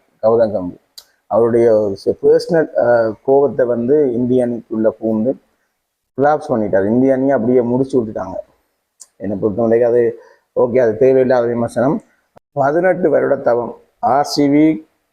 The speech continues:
கிரிக்கெட் ஐ பி எல் டீமுக்கு, முக்கியமா விராட் கோலிக்கு. கிட்டத்தட்ட அவருடைய ஜேர்சி நம்பர் வந்து பதினெட்டு.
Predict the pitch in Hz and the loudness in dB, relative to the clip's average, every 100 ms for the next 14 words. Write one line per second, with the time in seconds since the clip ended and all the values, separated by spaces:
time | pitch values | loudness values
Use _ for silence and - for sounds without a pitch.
0 | - 135 135 - 147 147 - 123 131 139 | -4 -2 -2 -2 -2 0 0 -2 -2 -2
1 | 135 110 120 117 113 147 127 113 135 135 | -4 -2 -4 -4 -2 -2 -4 -4 -4 -2
2 | 135 139 120 131 135 110 113 110 90 - | 0 -2 0 0 -2 -2 -2 -2 -6 -18
3 | _ _ _ _ 117 131 160 156 175 151 | _ _ _ _ -4 -2 -2 0 2 2
4 | 131 131 120 131 170 175 156 143 135 135 | 0 -2 0 0 0 0 0 2 2 2
5 | 135 - 123 120 117 101 135 220 | 0 0 0 0 -2 -2 -2 -2